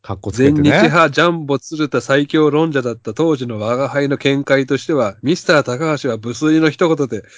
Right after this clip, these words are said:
Speaker 2: この論争には参加しなかったなりって言ってるってことは、もうこれ、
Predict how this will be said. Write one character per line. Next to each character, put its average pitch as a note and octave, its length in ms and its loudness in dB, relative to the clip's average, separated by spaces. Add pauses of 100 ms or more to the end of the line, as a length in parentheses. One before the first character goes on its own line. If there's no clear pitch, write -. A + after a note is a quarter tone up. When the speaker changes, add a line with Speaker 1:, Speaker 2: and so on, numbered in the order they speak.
(100)
Speaker 2:
こ D3+ 140 2
の D#3+ 100 6
論 E3+ 180 4
争 E3+ 220 -4
に G#3 100 -2
は C3+ 100 0
参 F3+ 220 -2
加 F3+ 100 -4
し D3+ 120 -4
な G3 140 4
か A#3 100 2
っ A3+ 40 -8
た G#3+ 100 0
な E3+ 120 0
り D3 100 -4
っ A#2 120 -8
て D#3 320 -6
言 F3+ 100 -2
っ - 120 -18
て - 140 0
る G#3 120 0
っ - 20 -4
て - 240 -2
こ D3+ 160 -6
と - 80 -2
は、 B2+ 200 -2
も C#3 200 -6
う B2 40 -12
こ B2+ 140 -12
れ、 B2 160 -6